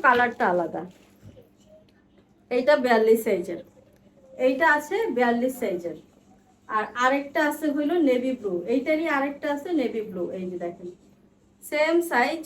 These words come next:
আহ, ইয়া, সেম ডিজাইন, সেম কাজ, শুধু কালারটা আলাদা। এই যে এটা, এটারও ব্যাক সাইডের কাজ দেখেন। তো যার যেটা পছন্দ প্লিজ আমরা,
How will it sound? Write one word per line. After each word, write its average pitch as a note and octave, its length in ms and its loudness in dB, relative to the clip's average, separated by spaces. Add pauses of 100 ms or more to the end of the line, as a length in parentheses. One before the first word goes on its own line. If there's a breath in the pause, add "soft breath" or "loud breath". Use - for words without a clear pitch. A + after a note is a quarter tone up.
(720)
আহ, G3 360 0
ইয়া, G#3 160 2
সেম D#4 360 2
ডিজাইন, D4+ 460 0
সেম D4 300 -4 (160)
কাজ, D4 200 2 (180)
শুধু C#4 200 -6 (120)
কালারটা B3 400 0
আলাদা। A3+ 380 0 (520 loud breath)
এই G3+ 140 -12
যে G3+ 100 -4
এটা, G3 140 -8
এটারও A3+ 360 -2
ব্যাক A3 280 -2
সাইডের A3+ 300 -4
কাজ G#3 200 -4
দেখেন। G#3 320 -4 (640 loud breath)
তো D4 120 -4
যার C#4 320 2
যেটা E4+ 240 0
পছন্দ D#4 340 0 (140)
প্লিজ D#4 220 -4 (240)
আমরা, A#3+ 160 0